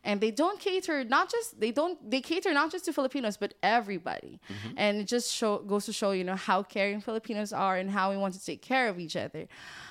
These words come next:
Speaker 1: Um, there are a lot of, like, Filipino spots as well, like, gr-, Filipino groceries, um, other, other, other restaurants like Hi-Fi Kitchen, and a lot of, like, yeah, Filipino, Filipino spots. Um, but I don't see a lot of Filipinos living there anymore.
Speaker 2: Isn't that weird?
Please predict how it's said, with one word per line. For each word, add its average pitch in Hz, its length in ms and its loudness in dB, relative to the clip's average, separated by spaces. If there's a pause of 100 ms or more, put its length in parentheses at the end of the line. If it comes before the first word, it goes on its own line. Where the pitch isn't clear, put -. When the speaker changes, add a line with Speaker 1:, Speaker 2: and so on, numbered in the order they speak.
(100)
Speaker 1:
Um, 185 520 4
there 214 180 2
are 208 180 4
a 226 60 4
lot 214 180 4
of, 208 140 2
like, 190 160 -6
Filipino 190 440 -2
spots 180 380 -2
as 185 160 -6
well, 175 260 2
like, 160 180 -2 (220)
gr-, 208 100 -10
Filipino 220 480 -2
groceries, 185 680 -4 (300)
um, 190 180 -2
other, 180 500 -2
other, 180 560 0
other 165 400 0
restaurants 160 460 -2
like 139 100 -6
Hi-Fi 170 440 -2
Kitchen, 170 640 0 (340)
and 185 180 2
a 175 60 4
lot 285 200 6
of, 370 60 -6
like, 294 140 -6
yeah, 302 160 4
Filipino, 240 640 0
Filipino 254 520 0
spots. - 500 -4 (380)
Um, 196 240 2
but 214 200 -6
I 190 100 0
don't 226 260 0
see 285 160 -8
a 269 60 0
lot 214 180 2
of 214 80 -4
Filipinos 202 540 -2
living 170 300 0
there 156 140 -2
anymore. 87 380 -10
Speaker 2:
Isn't 151 180 -2
that 208 180 0
weird? 220 320 0